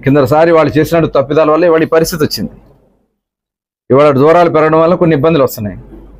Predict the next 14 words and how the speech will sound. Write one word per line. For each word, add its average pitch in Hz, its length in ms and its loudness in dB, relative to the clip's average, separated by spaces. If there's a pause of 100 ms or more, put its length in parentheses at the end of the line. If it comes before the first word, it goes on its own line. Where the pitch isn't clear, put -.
(460)
అలాగే 160 280 0
కొన్ని 165 260 0
చోట్ల 165 280 2
మేము 170 220 2
already 165 300 0
చెప్పాం, 143 280 -2
సొంత 160 340 -2 (1120)
ట్రాక్టర్లు 156 420 0
ఉన్నా, 143 260 2
ట్ర-, 151 280 -2
సొంత 151 280 0 (720)
ఎడ్లబళ్ళు 156 380 2
ఉన్నా, 139 180 0 (760)
వాళ్ళు 165 300 2